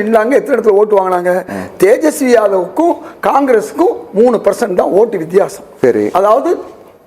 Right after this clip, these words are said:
Speaker 1: அந்த ஒவ்வொரு தொகுதியா கணக்கு பண்ணும்போது.
Speaker 2: ஆ.
Speaker 1: ஆனா, நேத்துல இருந்து பார்க்கிறேன்,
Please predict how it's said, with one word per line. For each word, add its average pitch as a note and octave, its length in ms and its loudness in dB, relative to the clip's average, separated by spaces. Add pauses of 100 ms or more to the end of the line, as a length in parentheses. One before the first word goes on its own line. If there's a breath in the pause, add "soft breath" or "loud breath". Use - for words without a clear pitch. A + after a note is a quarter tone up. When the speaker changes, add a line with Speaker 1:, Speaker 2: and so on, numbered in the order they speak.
(120)
Speaker 1:
அந்த G3+ 260 0
ஒவ்வொரு B3 400 2
தொகுதியா C4+ 360 2
கணக்கு G3 340 -6
பண்ணும்போது. D#3 320 -2 (200)
Speaker 2:
ஆ. G#2 160 0 (200)
Speaker 1:
ஆனா, C#4+ 420 2 (600)
நேத்துல B3+ 220 2
இருந்து C4+ 260 2
பார்க்கிறேன், C#4+ 460 0